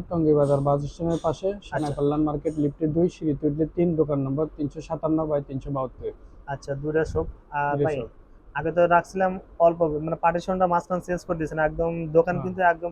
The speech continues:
Speaker 2: পরিপূর্ণ করে ফেলেছেন ভাই। খুব
Speaker 1: হুম।
Speaker 2: সুন্দর লাগছে, আজকে ডেকোরেশনটা খুব ভালো লাগছে আমার কাছে। আম, আর আমরা কিন্তু ডেসক্রিপশন বক্সে বাড়ির অ্যাড্রেসটা অবশ্যই দেবো ভাই। আহ, ফার্স্টে এখন ম্যানুফ্যাকচার তো দেখলাম আমরা অনেক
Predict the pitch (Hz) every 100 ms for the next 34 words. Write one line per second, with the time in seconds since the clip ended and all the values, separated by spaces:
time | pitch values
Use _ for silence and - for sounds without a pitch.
0 | 180 175 165 165 151 147 156 151 143 123
1 | - - 165 160 185 208 208 202 190 185
2 | 190 180 180 190 - 196 170 160 147 156
3 | 147 156 143 135 131 190 - - - -
4 | - - - - - - 156 160 160 156
5 | - - 170 180 208 220 214 208 - 214
6 | 226 202 214 190 185 170 185 196 175 180
7 | 180 160 160 170 127 151 151 156 156 147
8 | 165 - 202 202 - 180 202 180 185 196
9 | 202 220 294 190 190 190 185 185 165 175